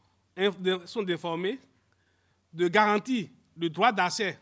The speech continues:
dont, dont, dont, dont, dont on vient de parler, de recenser les fichiers, de contrôler,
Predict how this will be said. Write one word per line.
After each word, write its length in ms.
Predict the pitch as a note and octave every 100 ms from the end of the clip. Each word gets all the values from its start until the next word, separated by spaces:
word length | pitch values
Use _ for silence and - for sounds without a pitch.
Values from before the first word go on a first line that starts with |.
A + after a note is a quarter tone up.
| -
dont, 200 | E3 F3+
dont, 380 | F3 F3+ E3+ F#3
dont, 380 | E3 D#3 F3+
dont, 120 | F3 F3+
dont 180 | E3+ F#3
on 80 |
vient 120 | F3+ F3
de 80 |
parler, 380 | D#3 D#3 D#3+ B3 _ _ _ _ _ _
de 80 | E3
recenser 400 | G#3 A3 A#3 D4+
les 120 | A#3
fichiers, 420 | G3 G3 G#3+ A#3 D4+ _ _ _ _ _ _ _ _ _ _ _ _ _ -
de 100 | F#3+
contrôler, 580 | G3 G#3+ G3+ G3+ G#3